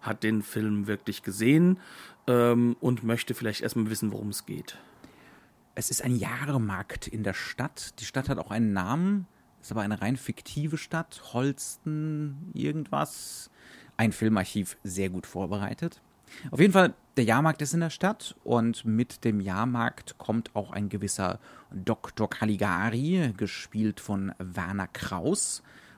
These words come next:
Speaker 2: Und, äh, errichtet dort nach Genehmigung durch die Behörden sein Zelt, seine Bude. Auszustellen hat er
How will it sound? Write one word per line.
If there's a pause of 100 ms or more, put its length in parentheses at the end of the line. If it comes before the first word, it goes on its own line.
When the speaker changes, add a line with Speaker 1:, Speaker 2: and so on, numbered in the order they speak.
Speaker 2:
Und,
äh,
errichtet (120)
dort
nach
Genehmigung
durch
die
Behörden (340)
sein
Zelt,
seine
Bude. (220)
Auszustellen
hat
er